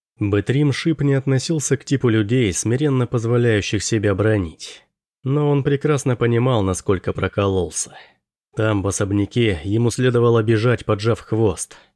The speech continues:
нестись обратно к своим и вместе с ними ползти по канализационному туннелю, чтобы встретить арбитра уже на другой стороне. Так их было бы шестеро, а это весомо даже против охотника на ведьм. Но вместо этого он остался на месте и ввязался в драку.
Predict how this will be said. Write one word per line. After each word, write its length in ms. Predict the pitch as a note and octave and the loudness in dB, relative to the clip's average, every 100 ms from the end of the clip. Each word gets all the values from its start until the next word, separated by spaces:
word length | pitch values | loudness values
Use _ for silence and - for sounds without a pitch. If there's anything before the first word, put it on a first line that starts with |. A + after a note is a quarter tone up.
| _ | _
нестись 500 | G#2 G2+ - C3 - | -2 -2 -2 -2 0
обратно 420 | A#2+ B2+ B2 A#2+ | 0 0 0 0
к 40 | - | -2
своим 480 | B2+ A#2+ C3 A2+ D2+ | 0 2 2 0 -2
и 140 | G#2 | -4
вместе 380 | F#2+ G#2+ G2 G#2 | 0 0 0 -2
с 140 | - | -2
ними 240 | A#2 A#2 G2+ | 0 0 0
ползти 420 | G#2 G#2 - C3 | 0 0 -2 -4
по 120 | A2+ | -2
канализационному 880 | G#2+ A2 A2 G#2+ G#2 A#2 A#2 A2 G2+ | 0 0 2 0 -2 0 0 0 0
туннелю, 540 | F#2+ G2 G#2 A#2 G2 E2+ | 0 0 0 2 0 -2
чтобы 300 | - A2 A2+ | -6 -4 -4
встретить 380 | - C#3 B2+ A#2+ | -4 -6 -4 -2
арбитра 440 | A#2 B2 C3 B2 | 0 -2 0 0
уже 200 | A#2+ A#2+ | 2 2
на 120 | A#2+ | 0
другой 320 | A#2 A#2 B2 | 0 2 2
стороне. 580 | G#2+ - A#2 A2+ F2+ D2+ - _ _ _ _ _ | 0 0 2 2 -2 -6 -18 _ _ _ _ _
Так 240 | D3+ D3 C#3 | -4 -2 0
их 160 | A2+ | 0
было 220 | B2 B2 A#2 | 2 2 2
бы 100 | A2+ | 0
шестеро, 640 | - C3+ - G2 F2 D#2+ - | 2 0 0 -4 -4 -6 -6
а 80 | G2 | -2
это 220 | G2+ G2 | 0 0
весомо 420 | G2+ G2 A2+ G#2 | 0 0 0 0
даже 220 | G#2 G2+ | 0 -2
против 340 | G2+ G#2+ A2 - | -2 -2 -4 -8
охотника 520 | G2+ A2+ G#2 G2+ A2 | -4 -2 -2 -2 0
на 160 | G#2+ G#2+ | 0 0
ведьм. 300 | G#2+ - - - _ _ _ _ | -2 -4 -12 -20 _ _ _ _
Но 280 | B2+ C#3+ C#3 | -4 0 2
вместо 400 | A2+ B2+ A#2 - | 2 2 2 0
этого 320 | B2 A#2+ A2+ | 0 2 0
он 140 | G#2 G2+ | 2 0
остался 480 | F2+ - G#2+ - G2 | -2 0 -2 0 -2
на 140 | F#2 | 0
месте 560 | G2 G#2+ F#2+ - F2+ - | 0 0 -2 -4 -4 -2
и 80 | G#2 | -2
ввязался 640 | G#2 A2 G#2 G2+ - G#2+ | 0 0 0 0 0 -2
в 60 | |
драку. 480 | G2+ G2+ E2+ C#2+ - | 0 -2 -2 -8 -18